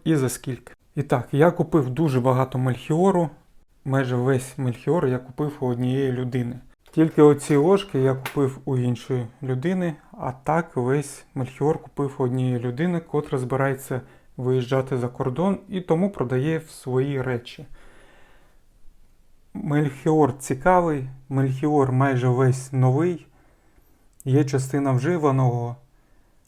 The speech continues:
але в основному він новий. Є, на жаль, ножі там, де вони з-, точилися,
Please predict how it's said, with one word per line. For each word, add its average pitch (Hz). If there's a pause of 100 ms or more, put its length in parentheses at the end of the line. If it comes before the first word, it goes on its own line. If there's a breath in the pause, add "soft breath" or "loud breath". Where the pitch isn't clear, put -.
але 131
в 135
основному 135
він 135
новий. 123 (360)
Є, 139
на 131
жаль, 131 (580 loud breath)
ножі 131 (240)
там, 127
де 127
вони 127
з-, 127 (340)
точилися, 180